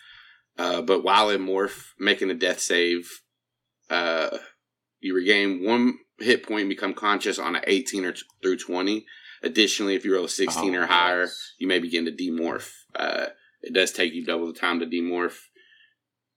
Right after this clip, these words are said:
Speaker 1: and you don't regain consciousness until the demorph is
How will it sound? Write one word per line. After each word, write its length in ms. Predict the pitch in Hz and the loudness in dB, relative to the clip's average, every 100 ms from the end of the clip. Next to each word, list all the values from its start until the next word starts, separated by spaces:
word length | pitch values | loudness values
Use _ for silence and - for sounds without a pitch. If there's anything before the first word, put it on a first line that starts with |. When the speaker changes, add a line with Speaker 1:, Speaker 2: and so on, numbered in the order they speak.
| _ | _
Speaker 1:
and 720 | 87 85 82 80 82 82 80 - _ _ _ | -2 0 0 -2 -2 -4 -6 -10 _ _ _
you 180 | 85 82 | -12 -2
don't 240 | 95 98 - | 2 2 2
regain 320 | 90 90 87 | 0 0 0
consciousness 880 | - 95 87 98 107 104 - - - | 0 -2 -2 -6 -4 -2 -2 -6 -6
until 260 | 82 80 78 | -8 -4 -4
the 60 | - | -4
demorph 400 | 78 78 76 | -6 -6 -8
is 120 | - | -10